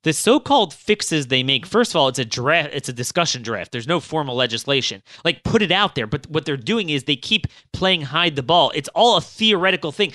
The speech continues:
It's not posted on the Senate Judiciary website. It's the old bill there. They keep trying to change it and play hide the ball and then just slam it on the floor in the last minute and, you know, before anyone could rally opposition to it.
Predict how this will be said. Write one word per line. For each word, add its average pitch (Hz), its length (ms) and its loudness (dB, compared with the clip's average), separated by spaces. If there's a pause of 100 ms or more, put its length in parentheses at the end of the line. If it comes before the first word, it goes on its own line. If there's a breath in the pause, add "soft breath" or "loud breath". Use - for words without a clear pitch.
(120)
It's 143 160 -6
not 196 340 0
posted 151 640 0 (180 loud breath)
on 160 140 0
the 139 80 -4
Senate 196 240 0
Judiciary 147 420 0
website. 151 560 -2 (880)
It's 123 140 -6
the 156 40 2
old 165 280 4
bill 190 180 6
there. 113 320 -8 (800)
They 180 100 2
keep - 360 -4
trying 202 320 -2
to 160 100 -8
change 214 400 -2
it 160 40 -2
and 143 100 -6
play 151 160 0
hide 160 240 0
the 156 40 -6
ball 180 140 4
and 147 80 0
then 143 80 0
just 139 180 -4
slam 170 280 0
it - 20 0
on 151 80 0
the 139 80 -2
floor 143 400 2 (300 soft breath)
in 143 80 -10
the 143 40 -6
last 160 360 -2
minute 143 420 -2
and, 131 300 -4
you 139 100 -2
know, 135 40 -2
before 139 340 0
anyone 135 320 -4
could 123 320 -6
rally 123 560 -2
opposition 117 580 -4
to - 140 -14
it. - 100 -20